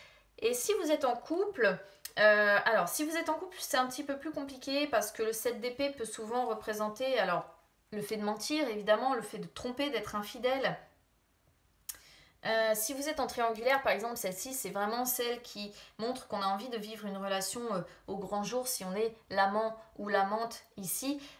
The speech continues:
Euh, c'est-à-dire que ça peut représenter aussi bien le fait que vous n'arrivez pas à vous sortir d'une situation ou d'une relation dans laquelle vous êtes. Euh, c'est-à-dire que le sept d'épée représente vraiment le fait qu'on essaie d'échapper à une situation, qu'on essaie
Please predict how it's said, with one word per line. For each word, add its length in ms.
Euh, 260
c'est-à-dire 460
que 600
ça 160
peut 120
représenter 540
aussi 260
bien 360
le 120
fait 200
que 60
vous 80
n'arrivez 300
pas 180
à 60
vous 140
sortir 360
d'une 160
situation 580
ou 80
d'une 200
relation 440
dans 120
laquelle 480
vous 300
êtes. 300
Euh, 220
c'est-à-dire 460
que 260
le 60
sept 240
d'épée 240
représente 440
vraiment 320
le 120
fait 200
qu'on 260
essaie 400
d'échapper 500
à 80
une 100
situation, 520
qu'on 180
essaie 380